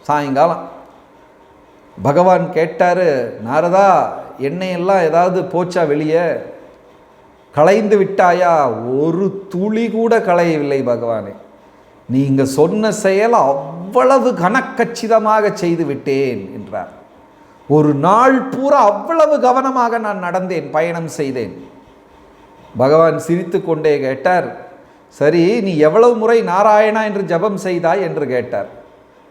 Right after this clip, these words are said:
அப்பதான் நாரதர் யோசிச்சார், மறந்தே போயிட்டார் அவரு,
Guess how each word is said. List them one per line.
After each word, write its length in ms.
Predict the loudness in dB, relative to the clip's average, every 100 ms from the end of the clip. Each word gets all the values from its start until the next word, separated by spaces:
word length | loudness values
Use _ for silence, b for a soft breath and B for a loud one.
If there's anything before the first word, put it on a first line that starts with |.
| -6 -4
அப்பதான் 460 | -2 2 4 4
நாரதர் 460 | 2 0 0 0 -4
யோசிச்சார், 540 | -4 -4 -4 -4 -4
மறந்தே 400 | -4 -2 0 0
போயிட்டார் 500 | 0 -2 -2 -2 -2
அவரு, 400 | -4 -6 -8 -10